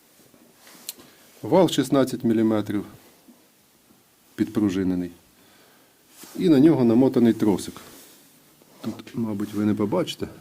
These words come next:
десь воно там. Ну, о, видно. На нього намотаний тросик діаметром три міліметри. Там обертів, мабуть, сім чи вісім. Знизу тросик фіксується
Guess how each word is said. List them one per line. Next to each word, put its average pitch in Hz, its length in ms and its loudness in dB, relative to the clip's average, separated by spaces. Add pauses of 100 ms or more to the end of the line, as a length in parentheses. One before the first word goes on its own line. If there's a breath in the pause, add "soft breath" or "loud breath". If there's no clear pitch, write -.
(120)
десь 95 300 -10
воно 92 200 -6
там. - 180 -12 (280)
Ну, - 120 -10 (480)
о, 104 180 -4 (240)
видно. 90 320 -4 (640 soft breath)
На 110 100 2
нього 147 220 6
намотаний 131 500 4
тросик 110 540 0 (1080 soft breath)
діаметром 113 600 0
три 113 140 -2
міліметри. 104 600 0
Там 95 440 -6 (440 soft breath)
обертів, 95 480 -4
мабуть, 90 460 -6 (140)
сім 117 300 -6
чи - 140 -8
вісім. 98 320 -8 (3000 loud breath)
Знизу 120 360 2
тросик 110 400 -2
фіксується 92 760 -6